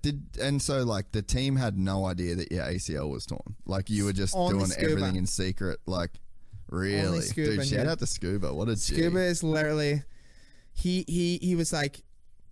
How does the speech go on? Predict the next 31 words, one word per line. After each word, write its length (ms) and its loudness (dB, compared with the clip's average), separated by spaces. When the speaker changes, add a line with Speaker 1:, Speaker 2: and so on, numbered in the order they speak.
Speaker 2:
once, 500 2
you 140 2
know, 300 2
once 440 4
we 540 2
thought 360 2
that 120 0
I 60 0
had 320 2
the 80 4
ride 220 2
the 60 -2
first 320 2
time, 300 2
he's 160 0
like, 160 -2
"Okay, 120 0
go 140 2
get 220 -2
that 160 -4
fixed 380 -4
now." 300 0
So 200 -2
I 40 2
went 180 0
and 80 0
got 140 2
it 100 -10
fixed. 540 -8
And, 340 0
uh, 300 -2